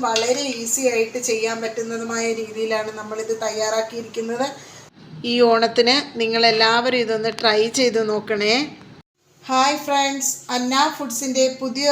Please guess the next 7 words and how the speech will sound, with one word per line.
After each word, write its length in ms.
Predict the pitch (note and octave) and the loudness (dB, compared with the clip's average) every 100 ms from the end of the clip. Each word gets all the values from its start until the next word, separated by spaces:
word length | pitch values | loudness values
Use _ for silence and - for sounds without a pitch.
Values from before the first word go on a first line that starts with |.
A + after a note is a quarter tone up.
| C4 | 2
റെസിപ്പിയിലേക്ക് 760 | B3 - - B3+ B3 B3 B3 A#3+ A#3+ A#3+ | 0 -2 -2 -2 2 2 2 -2 -2 -4
എല്ലാവർക്കും 520 | A#3 A#3 A3+ A#3 A#3 A#3 A#3 | -2 0 -2 -4 -6 -4 -4
സ്വാഗതം. 460 | A3+ G3+ F#3+ F3 F3 _ _ _ _ _ | -4 -6 -10 -16 -20 _ _ _ _ _
നമ്മളിന്നിവിടെ 540 | C4+ D4+ D4+ C#4 C4 B3+ B3 | -4 0 0 0 0 0 0
തയ്യാറാക്കാൻ 500 | A#3+ A#3+ A#3+ A#3+ A#3 | 2 0 0 -2 0
പോകുന്നത് 460 | A3+ G#3+ G#3+ G3+ A3+ D#4 - _ _ _ - - _ A3+ | 0 -2 -6 -4 -4 -4 -10 _ _ _ -20 -20 _ -2
ഓണം 260 | A3+ A#3 | 0 0